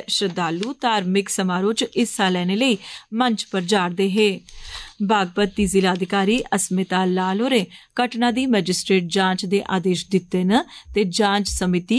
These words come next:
इक हफ्ते दे अंदर अपनी रिपोर्ट सौंपग।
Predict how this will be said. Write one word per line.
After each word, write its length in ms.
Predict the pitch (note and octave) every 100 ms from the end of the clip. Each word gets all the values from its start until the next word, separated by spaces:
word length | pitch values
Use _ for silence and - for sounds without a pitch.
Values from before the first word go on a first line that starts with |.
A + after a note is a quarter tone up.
| -
इक 180 | A3 G3+ -
हफ्ते 340 | G3+ - F#3
दे 100 | F3 -
अंदर 300 | G#3+ A#3 A3+
अपनी 280 | F3 F3 F#3
रिपोर्ट 440 | F3 F3 G3+ F3+ - - - -
सौंपग। 540 | - F#3+ E3+ F#3+ F3+